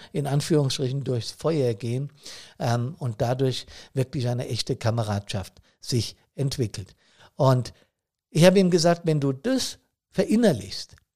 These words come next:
wenn du diese Motivatoren heranziehst, wenn du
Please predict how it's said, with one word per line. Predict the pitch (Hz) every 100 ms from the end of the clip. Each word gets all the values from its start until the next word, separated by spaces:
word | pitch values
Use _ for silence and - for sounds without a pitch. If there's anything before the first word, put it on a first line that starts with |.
| _ _ _ _ _ _ _ -
wenn | 120
du | 120
diese | 120 226 247 185 180
Motivatoren | 170 170 147 147 170 175 127 101 - -
heranziehst, | 139 127 175 196 - 78 82 - - - - - -
wenn | 139 143
du | 135 127